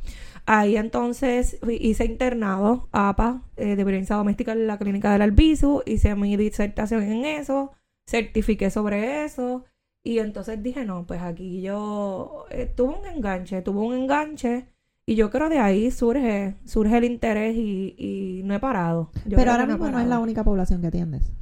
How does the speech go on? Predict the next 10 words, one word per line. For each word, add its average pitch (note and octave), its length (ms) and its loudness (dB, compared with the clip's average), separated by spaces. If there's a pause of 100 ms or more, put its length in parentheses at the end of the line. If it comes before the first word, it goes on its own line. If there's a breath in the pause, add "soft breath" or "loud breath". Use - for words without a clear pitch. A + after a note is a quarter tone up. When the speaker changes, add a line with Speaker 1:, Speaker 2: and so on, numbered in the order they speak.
(320 loud breath)
Speaker 1:
No F#3 120 -8
es A3 60 -4
la G#3+ 140 0
única F3+ 240 -2
población F#3+ 440 4
que A#3 80 0
atiendo, G3 560 0
este, F#3+ 440 0
¿verdad? C#4 440 -2
At-, A3 140 0